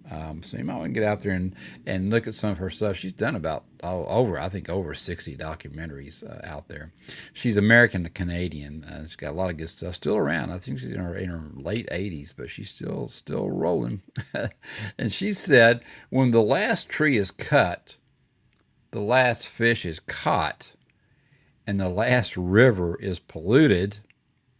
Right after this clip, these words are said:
when to breathe the air is sickening, you will realize too late that wealth is not in bank accounts and that you can't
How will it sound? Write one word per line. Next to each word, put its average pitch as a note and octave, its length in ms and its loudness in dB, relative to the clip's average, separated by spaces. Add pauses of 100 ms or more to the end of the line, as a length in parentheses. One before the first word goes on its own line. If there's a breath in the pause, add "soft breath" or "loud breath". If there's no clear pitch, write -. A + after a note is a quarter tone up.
(720 soft breath)
when A#2 200 2
to G#2+ 140 0
breathe C#3 540 4
the A2+ 180 2
air B2 300 6
is F#2 180 2
sickening, C#3 840 0 (720)
you G#2+ 200 0
will F#2+ 200 2
realize F2+ 880 2 (160)
too A3 220 -4
late F#2 540 0 (880)
that F2+ 200 -6
wealth C3+ 520 2
is F#2 260 -4
not G#2 440 -2
in F2 200 -6
bank G2 340 -4
accounts - 840 -10 (500)
and E2+ 180 -8
that D#2+ 160 -12
you E2+ 100 -10
can't G#2+ 580 -4